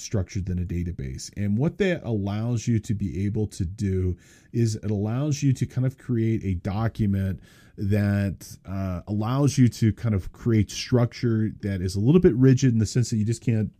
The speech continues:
easily change it like a spreadsheet where you can just, you know, paste in and blow out changes from other people. Uh, but it's less structured than a database in the sense of, like, uh,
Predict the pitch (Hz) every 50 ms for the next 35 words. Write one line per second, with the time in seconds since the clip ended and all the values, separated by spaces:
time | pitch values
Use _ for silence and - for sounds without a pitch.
0 | _ _ _ _ - 139 131 120 - 110 120 110 - - - 117 113 104 117 -
1 | 101 95 - 90 - - - 104 98 90 - 110 104 65 71 95 95 - 92 90
2 | 95 95 - - - - - - - - - - 107 92 - - - 123 117 104
3 | - - 113 107 104 101 98 92 87 87 - 98 101 101 98 95 95 90 - -
4 | - 101 98 95 98 92 - - 98 92 90 87 90 95 - - 123 120 107 -
5 | 113 110 104 98 - - - - - - - - - 107 113 110 104 131 127 123
6 | - - 120 151 160 - - - 175 147 139 - 139 123 117 123 110 104 101 117
7 | 113 120 123 131 113 117 110 110 98 - 113 104 98 - - 113 110 101 - 104
8 | 87 104 98 95 95 95 95 90 - - 98 92 92 90 90 90 87